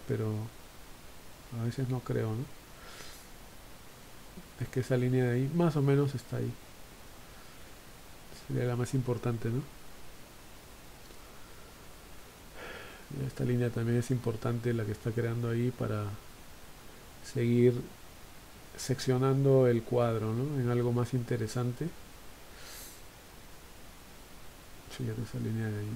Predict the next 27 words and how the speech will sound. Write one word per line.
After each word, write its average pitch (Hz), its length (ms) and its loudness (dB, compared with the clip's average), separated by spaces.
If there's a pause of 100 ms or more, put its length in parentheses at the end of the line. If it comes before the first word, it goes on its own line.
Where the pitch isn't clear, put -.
(220)
No 165 80 -2
creo 151 200 10
que 131 80 12
haya 131 80 12
una 131 100 10
geometría 117 440 4
exacta, 110 460 4
sino 110 260 0
simplemente 117 680 2 (760)
esa 123 200 0
línea, 117 640 4
esa 110 160 0
vertical. 113 680 2 (2000)
Es 135 80 2
por 131 160 0
intuición, 117 400 0
¿no? 131 260 2
Donde 135 240 4
las 123 160 4
decide 117 380 2
poner 110 320 0
por 113 200 2
ahí, 107 480 2 (1200)
más 123 180 -2
o 127 40 2
menos, 110 320 2
¿no? 156 100 -2